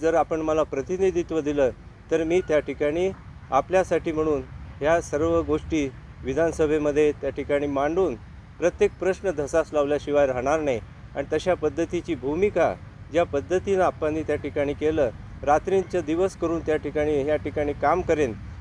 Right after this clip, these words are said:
आणि आपले प्रश्न, मग ते ग्रामीण भागातल्या सिंचनाचे प्रश्न असू देत, ग्रामीण भागाचे हरित क्रांतीचं स्वप्न असू दे, शहरातले पायाभूत सुविधाचे प्रश्न असू देत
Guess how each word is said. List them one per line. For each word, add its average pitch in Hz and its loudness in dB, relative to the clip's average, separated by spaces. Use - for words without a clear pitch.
आणि 160 2
आपले 160 0
प्रश्न, 156 -2
मग 143 -2
ते 160 0
ग्रामीण 143 2
भागातल्या 160 2
सिंचनाचे 185 -2
प्रश्न 175 -4
असू 180 -2
देत, 196 2
ग्रामीण 156 4
भागाचे 165 2
हरित 147 0
क्रांतीचं 190 0
स्वप्न 190 -2
असू 185 0
दे, 196 2
शहरातले 175 4
पायाभूत 170 4
सुविधाचे 185 2
प्रश्न 185 -2
असू 185 0
देत 196 0